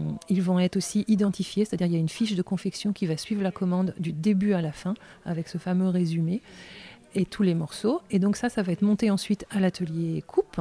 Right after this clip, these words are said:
où là, les couturières vont prendre le relais. Donc si vous avez choisi un rideau avec, euh, un tissu, par exemple, euh, occultant et puis un tissu isolant phoniquement,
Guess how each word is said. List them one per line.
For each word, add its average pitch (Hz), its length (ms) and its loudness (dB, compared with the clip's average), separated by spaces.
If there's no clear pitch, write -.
où 185 60 2
là, 208 300 0
les 214 140 4
couturières 208 520 0
vont 196 160 0
prendre 196 360 0
le 180 120 2
relais. 170 320 0
Donc 175 180 4
si - 220 0
vous 214 140 6
avez 185 220 6
choisi 175 380 4
un 180 80 4
rideau 175 560 4
avec, 175 560 0
euh, 160 320 2
un 175 100 4
tissu, - 400 -2
par 170 180 0
exemple, 165 540 0
euh, 160 260 0
occultant 180 720 2
et 175 120 2
puis - 260 -2
un 170 100 4
tissu - 500 -2
isolant 180 460 4
phoniquement, 175 600 0